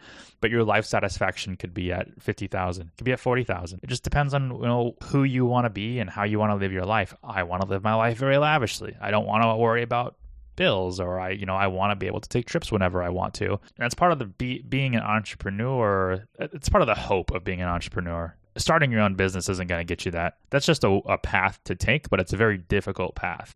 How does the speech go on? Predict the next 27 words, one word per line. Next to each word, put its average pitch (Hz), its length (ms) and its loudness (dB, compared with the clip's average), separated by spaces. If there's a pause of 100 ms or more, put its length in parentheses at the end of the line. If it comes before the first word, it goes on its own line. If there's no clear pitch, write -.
Another 120 260 4
path 98 260 2
you 98 80 -4
could 95 140 -8
take 90 240 -2
is, 90 340 -4 (120)
uh, 92 340 -6 (340)
go 95 140 -2
be 101 120 0
a 90 60 2
biochemist, 92 600 0 (100)
uh, 87 340 0
you 90 80 -6
know, 90 300 -4
go 98 120 0
work 92 160 0
for, 90 300 0
uh, 90 380 0 (180)
a 92 80 -2
university 90 640 -4 (100)
or 90 140 -4
a 87 120 -2
hospital. 98 500 -4 (120)
And, 90 540 0 (160)
you 110 80 0
know, 92 220 0
that's, - 260 -2